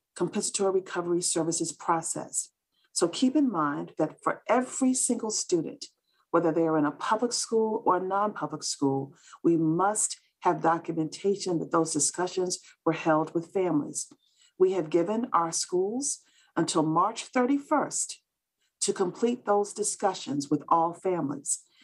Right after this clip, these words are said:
And that again includes our non-public schools.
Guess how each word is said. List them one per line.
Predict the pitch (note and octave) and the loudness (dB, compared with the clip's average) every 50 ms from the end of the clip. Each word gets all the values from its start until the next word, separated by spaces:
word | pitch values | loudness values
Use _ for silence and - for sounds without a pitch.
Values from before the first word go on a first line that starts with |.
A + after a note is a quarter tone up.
| _ _ - | _ _ 0
And | - D3 D3+ | 2 2 4
that | D3 | 4
again | D3 C#3+ E3+ F3 F#3+ G#3 | 2 2 2 0 0 0
includes | G#3+ G#3 - - A3+ A3 G#3 - | -2 -4 -2 -2 0 0 0 0
our | - - F#3 F#3+ | 0 0 0 0
non-public | F#3+ F#3+ F#3 F#3+ F#3+ F#3 - - F3+ F3 D3+ D3 | 0 0 0 0 -2 -2 0 0 0 0 0 -4
schools. | - - - - C3 C3 C#3 - - - - | -2 -4 -4 -4 -6 -10 -8 -6 -6 -6 -6